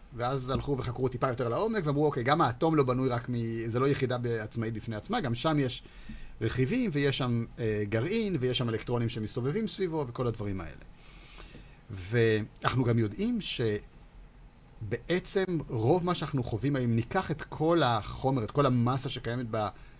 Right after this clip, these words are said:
ביקום אפילו, ובאמת נדחוס אותה, נוותר על כל הרווחים, נקרא לזה, אנחנו נגיע לגדלים מיניאטוריים. זאת אומרת, באמת, כל החומר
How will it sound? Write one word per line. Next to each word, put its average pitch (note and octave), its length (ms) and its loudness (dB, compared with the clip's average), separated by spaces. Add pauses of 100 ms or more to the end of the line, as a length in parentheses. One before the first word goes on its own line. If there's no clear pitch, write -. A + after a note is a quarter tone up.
(100)
ביקום A#2+ 420 2
אפילו, G2+ 380 -4
ובאמת A2 760 -4
נדחוס E3 580 2
אותה, G#2 180 -4 (480)
נוותר B2+ 360 4
על E3 80 4
כל D3+ 200 4
הרווחים, C#3 680 2 (120)
נקרא A2 300 -2
לזה, G#2+ 300 -2 (540)
אנחנו B2+ 300 2
נגיע C3 400 4
לגדלים B2+ 1160 0 (140)
מיניאטוריים. B2 680 0
זאת - 80 -8
אומרת, A#2+ 140 0
באמת, C#3 200 -2 (120)
כל D#3+ 220 0
החומר D3+ 600 2